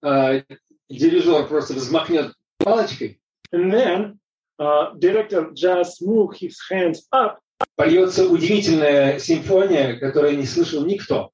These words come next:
Speaker 2: In this moment, very wonderful symphony come, which was
Speaker 1: Мгм.
Speaker 2: not sounds before.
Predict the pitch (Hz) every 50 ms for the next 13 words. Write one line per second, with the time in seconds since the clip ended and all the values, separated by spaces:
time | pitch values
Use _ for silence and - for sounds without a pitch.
0 | _ _ - - _ 214 202 214 220 240 247 233 - 208 220 226 226 202 165 151
1 | 139 - _ _ _ _ _ - 170 226 233 220 208 190 170 165 208 196 196 190
2 | 190 190 180 165 - - - 214 226 208 190 - 175 175 165 156 143 143 - _
3 | _ - 170 170 165 160 156 156 175 160 175 170 165 - - - - 175 170 160
4 | - 110 104 170 175 190 196 196 - - 196 190 190 196 196 190 180 - - -
5 | 156 - - _ - - - - 143